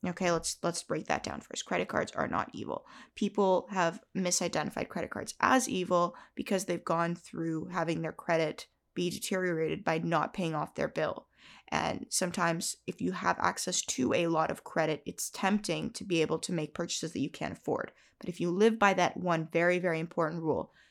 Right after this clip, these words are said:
"If I don't have the money to cover my credit card statement that month, I don't buy it." But credit cards have incredible rewards that if you're using your debit card, you're not taking advantage of. Eighty percent of credit cards offer some type of rewards program.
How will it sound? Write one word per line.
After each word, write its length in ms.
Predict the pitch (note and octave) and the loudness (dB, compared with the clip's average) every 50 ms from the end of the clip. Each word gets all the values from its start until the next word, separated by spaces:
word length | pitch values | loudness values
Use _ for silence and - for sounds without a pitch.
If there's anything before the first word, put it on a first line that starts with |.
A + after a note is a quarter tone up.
| _ - | _ -6
"If 80 | - - | 0 0
I 100 | F#3 F#3 | 2 2
don't 320 | - - F#3 F3+ F3+ - | 2 4 4 4 4 4
have 220 | G#3+ G#3 G3+ G#3 G#3 | 2 0 2 2 2
the 80 | G3+ | 2
money 240 | F3+ E3+ D#3+ E3+ F3 | 2 2 2 2 0
to 140 | - - - | -2 -4 -8
cover 420 | - - - - G#3 G#3+ A3+ G#3 | -10 -4 2 4 4 6 6 4
my 140 | F3 D#3+ E3 | 2 2 0
credit 280 | - - F#3 D#3+ D3+ - | 0 0 0 0 0 -2
card 160 | - - - | -4 -6 -4
statement 360 | - - E3 - - G3 G#3+ | -2 -2 0 0 0 0 2
that 180 | A#3 A3 - G#3 | 2 2 4 4
month, 320 | G#3+ B3 C#4 D4 - - - - | 4 4 4 4 0 -4 -4 -2
I 120 | F#3+ E3+ | -2 -2
don't 420 | F3 F3+ - F3 E3 E3 D#3+ - - - - - - | -2 -2 0 2 2 2 2 0 -6 -12 -18 -10 -4
buy 160 | - - - | -2 0 2
it." 180 | - - - - - - | 2 0 0 -4 -8 -4
But 340 | G#3+ - F3+ - - - _ | 0 2 2 2 0 -4 _
credit 280 | - - G#3 A3+ D4+ D4 | -2 2 4 4 4 4
cards 500 | - D4+ D#4 E4 D#4+ D#4 - - - - _ _ _ _ - | 6 6 6 6 6 4 0 -4 -6 -6 _ _ _ _ -6
have 400 | G3 G3 F#3 F3 F3 F3+ - - - _ - | 2 4 6 6 6 4 2 -4 -16 _ 4
incredible 960 | G#3 G#3 G3 G3+ - - - - - F#3 F#3 F#3+ F#3+ F#3 E3+ D#3 C#3+ C#3+ - - | 4 4 6 4 0 -4 -8 -6 -2 2 4 4 4 4 4 4 2 2 0 -2
rewards 720 | - E3+ E3 F3 D3 - - - B3+ C4 - - - - - _ _ _ _ _ _ _ _ _ _ | -4 -4 -2 -2 0 2 4 4 4 4 2 -2 -6 -8 -10 _ _ _ _ _ _ _ _ _ _
that 240 | - F3+ E3 - - - | 2 2 2 2 0 -4
if 140 | F#3+ - | -6 -4
you're 100 | - - | -2 0
using 280 | A3 G#3 G3+ G3 G3 F#3+ | 0 2 0 0 0 -2
your 100 | F3 E3+ | -2 0
debit 280 | - - G3 F#3+ F3 - | 2 2 4 4 2 2
card, 320 | - G3 E3+ E3+ F#3+ - | 0 -2 -2 -2 -4 -4
you're 100 | F3+ F3 | -4 -4
not 260 | F3 F#3+ F3+ A3 - | -2 -2 -4 -4 -4
taking 280 | - G3 F#3 F#3+ F3 E3+ | -4 -4 -2 -2 -2 -2
advantage 440 | E3 - - - - - - - - | -2 -4 -4 -4 -6 -6 -8 -6 -6
of. 240 | - - - - - | -6 -8 -8 -2 2
Eighty 240 | G3+ G3+ G3 A3 A3+ | 4 4 4 4 2
percent 300 | - A#3+ A#3 - G3+ G3 | 2 2 2 2 2 2
of 100 | G3 - | 0 0
credit 240 | - F3+ D#3+ - | -2 -2 0 0
cards 280 | - - G#3 A#3 B3+ C4 - | 2 4 4 4 4 4 4
offer 240 | F3 F3 F3 - F3+ | 4 4 4 2 -2
some 320 | - - - F3+ E3 E3+ | -2 0 2 2 0 0
type 220 | - - E3+ E3 | 0 -2 -2 -2
of 120 | - F3+ F#3+ | -4 -4 -4
rewards 300 | D#3+ - - - - - | -4 -2 -2 -2 -4 -4
program. 500 | - - - - - - - - A3+ | -6 -6 -6 -4 -4 -6 -6 -8 -10